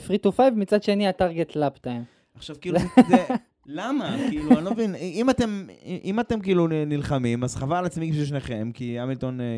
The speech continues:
Speaker 2: יציע לכם מאחורה, ואם אתם כאילו target lap time, אז כאילו, למה לחכות עם זה שתיים, שלוש, ארבע הקפות?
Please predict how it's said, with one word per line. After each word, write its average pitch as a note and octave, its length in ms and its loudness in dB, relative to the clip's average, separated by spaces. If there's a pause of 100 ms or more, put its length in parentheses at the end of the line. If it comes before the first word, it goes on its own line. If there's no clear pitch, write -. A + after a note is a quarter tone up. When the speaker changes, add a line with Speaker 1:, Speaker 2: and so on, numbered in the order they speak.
Speaker 2:
יציע A#2 200 -4
לכם A#2 200 -6
מאחורה, G#2+ 420 -2
ואם C#3+ 240 0
אתם F3+ 180 -2
כאילו E3+ 560 6 (600)
target E3 260 -2
lap A3+ 220 2
time, D#3+ 260 0
אז C3+ 120 -6
כאילו, C3+ 360 2 (420)
למה C3+ 340 2
לחכות E3 280 0
עם F3+ 100 -2
זה F3 120 4
שתיים, F3+ 240 -2
שלוש, F3 240 6
ארבע F3 240 0
הקפות? F3 540 0